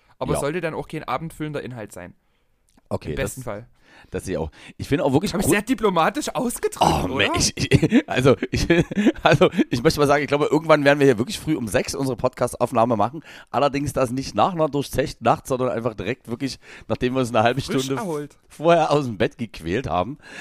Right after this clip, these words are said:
Speaker 2: Mensch, wirklich, also, das ist nicht mehr mein Podcast. Hier ist mir alles zu, die sind alle zu ehrlich. Nee, aber jetzt mal, was ich zum Beispiel wirklich so finde,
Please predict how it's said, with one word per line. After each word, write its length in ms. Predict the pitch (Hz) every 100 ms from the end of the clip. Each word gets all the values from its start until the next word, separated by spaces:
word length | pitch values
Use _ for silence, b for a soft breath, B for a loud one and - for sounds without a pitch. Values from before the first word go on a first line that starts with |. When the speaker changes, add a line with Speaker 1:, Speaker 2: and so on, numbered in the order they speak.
| 180 -
Speaker 2:
Mensch, 260 | 76 - 80
wirklich, 340 | 82 - 76
also, 220 | 76 71 - b b b -
das 180 | - -
ist 140 | -
nicht 140 | 92 90
mehr 120 | 80
mein 160 | 80 -
Podcast. 600 | - - 78 82 85 -
Hier 240 | - 101
ist 140 | 87 92
mir 180 | 95
alles 280 | 95 92 - -
zu, 260 | 107 90 B B B B
die 80 | 98
sind 340 | 117 104 104
alle 160 | 117 104
zu 120 | -
ehrlich. 240 | 104 92 - B
Nee, 140 | 113 135
aber 160 | 123
jetzt 180 | 127 113
mal, 120 | 117 117
was 120 | 147
ich 80 | -
zum 140 | 160
Beispiel 260 | 143 - 104
wirklich 220 | - -
so 120 | 143
finde, 320 | - 143 196